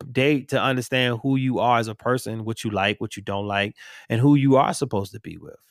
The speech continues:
What, what do you expect in relationships,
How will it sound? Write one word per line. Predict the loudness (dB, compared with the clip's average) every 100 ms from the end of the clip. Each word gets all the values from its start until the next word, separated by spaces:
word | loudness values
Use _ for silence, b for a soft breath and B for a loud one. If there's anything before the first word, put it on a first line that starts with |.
| _
What, | -6 -4 -6
what | -4 -4 0
do | 6 6
you | 6
expect | 2 -2 -8 -8 -8 _ _ _ _
in | -10 -8
relationships, | -8 -8 -8 -12 -10 -10 -10